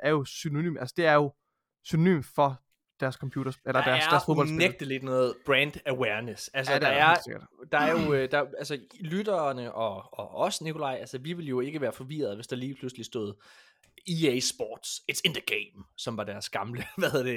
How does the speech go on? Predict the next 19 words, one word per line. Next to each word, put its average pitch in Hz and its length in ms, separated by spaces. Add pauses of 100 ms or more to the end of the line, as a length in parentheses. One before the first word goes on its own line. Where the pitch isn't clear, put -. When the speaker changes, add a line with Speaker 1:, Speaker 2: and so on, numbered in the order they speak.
(100)
Speaker 2:
det, 113 100
slogan, 131 440
Speaker 1:
Ja, 160 120
Speaker 2:
ikke? 170 240 (220)
Speaker 1:
ja. 117 540
Speaker 2:
Øh, 117 60 (100)
hva-, 131 140 (100)
altså, 143 160
hvis 143 100
der 156 100
stod, 160 200
"E 170 180
A 151 80
Sports", 143 380
og 123 100
så 131 100
soccer, 107 400 (280)
bum. 98 220 (420)
Øhm, 101 540